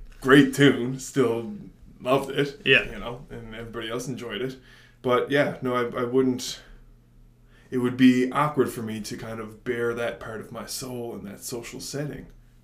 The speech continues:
Speaker 1: right?
Speaker 2: Mm-hmm.
Speaker 1: And then, so then you're, you're holding part of yourself in.
Speaker 2: Yeah.
Speaker 1: Right? And then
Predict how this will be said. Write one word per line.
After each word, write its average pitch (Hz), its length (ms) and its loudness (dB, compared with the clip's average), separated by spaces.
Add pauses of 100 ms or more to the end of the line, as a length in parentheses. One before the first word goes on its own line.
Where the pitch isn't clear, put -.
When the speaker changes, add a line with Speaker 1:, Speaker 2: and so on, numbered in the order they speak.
Speaker 1:
right? 139 240 0
Speaker 2:
Mm-hmm. - 260 -10
Speaker 1:
And 127 100 6
then, 131 160 6
so 131 260 2
then 131 300 0
you're, 131 260 -2
you're 131 160 -6
holding 143 360 0
part 131 220 0
of 123 100 -4
yourself 117 480 -6
in. 135 280 -4 (260)
Speaker 2:
Yeah. 120 160 -4 (360)
Speaker 1:
Right? 127 280 -8 (240)
And 123 260 -8
then 127 560 0